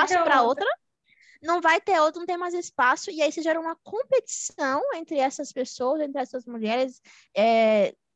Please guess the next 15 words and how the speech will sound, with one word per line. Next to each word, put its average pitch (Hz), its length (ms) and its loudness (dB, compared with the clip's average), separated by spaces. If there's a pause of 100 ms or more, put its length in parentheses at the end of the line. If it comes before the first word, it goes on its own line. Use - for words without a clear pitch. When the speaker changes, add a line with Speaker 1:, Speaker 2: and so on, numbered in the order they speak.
(300)
Speaker 1:
até 262 280 0
dentro 285 260 -2
do 247 100 -2
ambiente 247 540 -2
corporativo, 240 640 -2 (100)
quem 440 220 -4
vai 349 160 2
brilhar 262 340 0
mais, 226 400 -2
porque 302 220 -8
afinal 254 320 0
de 254 100 -12
contas 339 280 -4
já 381 100 2
tem 392 180 -6